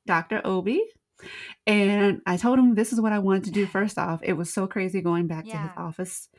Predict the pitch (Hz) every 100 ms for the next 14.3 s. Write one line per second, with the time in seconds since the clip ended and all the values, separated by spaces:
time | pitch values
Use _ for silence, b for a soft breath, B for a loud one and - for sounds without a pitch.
0 | b _ 220 202 - 202 196 185 - 175
1 | - 180 170 156 160 165 147 139 147 139
2 | 143 - 185 180 165 165 - 156 156 b
3 | b b b b _ 175 208 202 185 -
4 | - 160 175 180 175 170 156 - 151 170
5 | 160 - - _ _ 180 175 165 - 165
6 | 165 - 277 302 - B B - 220 220
7 | 208 247 269 247 220 214 196 190 - 175
8 | 175 185 170 175 170 170 - _ _ 190
9 | 170 - 170 160 - 156 143 143 - 196
10 | 190 185 175 - 180 165 160 247 190 185
11 | - - - - - B B - 202 294
12 | 320 - 349 320 370 359 330 285 - 349
13 | 453 320 220 208 226 233 208 202 196 226
14 | 208 202 220